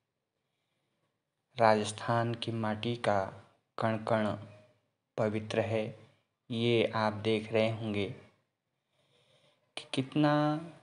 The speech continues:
सुंदर जो है दृश्य है। ये हवा महल है। हवा महल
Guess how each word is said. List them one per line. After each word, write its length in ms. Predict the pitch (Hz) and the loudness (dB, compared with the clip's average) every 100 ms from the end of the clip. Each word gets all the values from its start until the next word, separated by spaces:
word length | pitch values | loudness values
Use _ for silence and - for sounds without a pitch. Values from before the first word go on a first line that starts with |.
| _ | _
सुंदर 720 | - - - 156 180 180 143 | -14 -12 0 2 4 6 6
जो 120 | 104 101 | 4 0
है 460 | 104 101 131 - - _ _ _ _ _ _ _ _ _ _ - | 2 0 -2 -12 -20 _ _ _ _ _ _ _ _ _ _ -12
दृश्य 480 | 117 110 104 - 113 | -4 -2 0 0 0
है। 380 | 101 104 120 - - _ - | 0 -2 -6 -12 -20 _ -10
ये 160 | 117 101 | -2 0
हवा 340 | 98 101 101 | 2 2 4
महल 400 | 104 98 95 104 | 2 0 -2 -2
है। 400 | 101 107 98 - - _ _ _ _ - _ _ - | -2 -4 -6 -10 -20 _ _ _ _ -20 _ _ -4
हवा 260 | 113 110 104 | 0 2 2
महल 540 | 104 104 113 117 120 | 2 0 0 0 -4